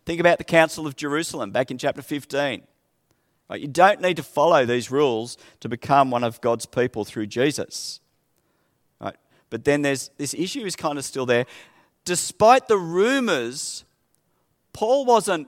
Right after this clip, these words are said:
trying to stop Jews from being Jews in his ministry.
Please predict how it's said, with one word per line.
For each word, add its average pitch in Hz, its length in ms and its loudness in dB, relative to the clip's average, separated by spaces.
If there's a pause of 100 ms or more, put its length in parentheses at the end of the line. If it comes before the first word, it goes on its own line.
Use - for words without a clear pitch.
(140)
trying 156 220 4
to 135 80 0
stop - 460 0
Jews 143 300 -2
from 127 200 -8
being 131 260 0
Jews 143 800 -6 (100)
in 127 100 -4
his 104 180 -6
ministry. 104 680 -8